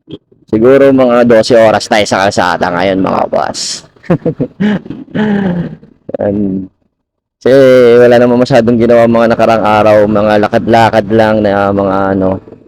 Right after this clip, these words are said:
Siyempre, then, ngayon, balik tayo sa Lala Move serye natin.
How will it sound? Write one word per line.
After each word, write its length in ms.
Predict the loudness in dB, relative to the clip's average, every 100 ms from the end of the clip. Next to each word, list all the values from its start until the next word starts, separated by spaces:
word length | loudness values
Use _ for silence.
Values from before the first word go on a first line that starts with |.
| _ _ _ _
Siyempre, 480 | -4 -2 -2 -2 0
then, 480 | 0 0 -2 -2
ngayon, 400 | 0 2 4 2 -4 -10 -16 -18 -20 -20 _ _ -12
balik 320 | -4 -2 -2
tayo 240 | 0 2 2
sa 160 | 2 2 4 2 2
Lala 240 | 2 2 2
Move 160 | 0
serye 400 | 0 0 2 2
natin. 560 | 2 0 2 2 2